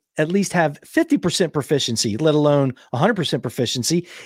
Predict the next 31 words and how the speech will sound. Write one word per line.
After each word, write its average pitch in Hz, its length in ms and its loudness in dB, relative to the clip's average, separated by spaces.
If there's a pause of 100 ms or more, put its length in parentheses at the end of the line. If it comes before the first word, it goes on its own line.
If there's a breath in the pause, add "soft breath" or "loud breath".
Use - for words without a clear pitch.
in 147 180 2
reading 202 300 4
at 185 120 2
their 180 120 2
grade 165 280 4
level 160 380 2
or 139 100 0
doing 151 240 4
math 139 240 2
at 110 100 -2
their 123 100 -2
grade 113 240 0
level. 98 240 -2 (200 loud breath)
That 165 160 4
is 151 120 0
a 143 80 4
luxury 151 480 2
of 113 80 0
that. 104 340 -2 (240 loud breath)
If - 160 -4
your 190 200 2
students 190 420 0
cannot 147 520 2
read 170 240 2
or 147 120 2
write, 139 320 2 (100)
none 160 300 4
of 165 100 2
them, 110 260 -2 (260 soft breath)
or 156 360 2
do 170 240 2